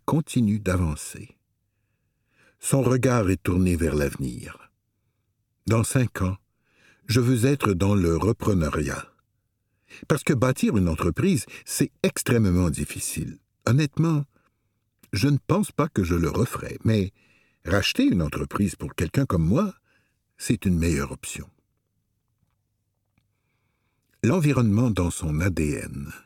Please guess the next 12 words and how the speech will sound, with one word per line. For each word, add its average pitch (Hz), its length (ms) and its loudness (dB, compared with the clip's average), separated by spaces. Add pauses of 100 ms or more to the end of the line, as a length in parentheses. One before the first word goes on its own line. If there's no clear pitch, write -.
(1120)
Franco-camerounaise, 107 1700 0 (500)
Janice 151 680 0 (400)
Ngonkwe 107 800 2 (380)
est - 240 0
arrivée 131 400 2
au 98 120 0
Canada 104 640 0
il 78 180 -2
y 175 80 0
a - 60 -4
six 98 400 -2
ans 101 120 0